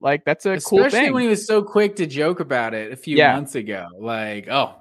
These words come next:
Speaker 2: everyone's always been doing it. Now it's just above the
Speaker 1: Above
Speaker 2: table."
Speaker 1: board, yeah.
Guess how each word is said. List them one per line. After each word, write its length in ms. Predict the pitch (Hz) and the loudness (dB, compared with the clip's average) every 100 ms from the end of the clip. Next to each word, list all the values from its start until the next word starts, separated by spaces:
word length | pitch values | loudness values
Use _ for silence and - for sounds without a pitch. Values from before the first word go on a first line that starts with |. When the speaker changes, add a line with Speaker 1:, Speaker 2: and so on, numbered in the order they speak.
| - | -8
Speaker 2:
everyone's 420 | 117 156 147 131 | 0 2 2 0
always 260 | 135 170 135 | 2 2 0
been 240 | 120 113 | -6 -4
doing 300 | 120 170 151 | -2 0 0
it. 120 | 123 | -2
Now 260 | 120 139 147 | -2 -2 -2
it's 140 | 123 | -4
just 460 | - 120 117 - _ | -8 -8 -8 -14 _
above 280 | 127 127 127 | -10 -4 -2
the 60 | 123 | 0
Speaker 1:
Above 160 | 135 | 2
Speaker 2:
table." 180 | 147 170 | 2 4
Speaker 1:
board, 240 | 160 123 90 | 4 2 0
yeah. 300 | 127 120 92 | 2 2 2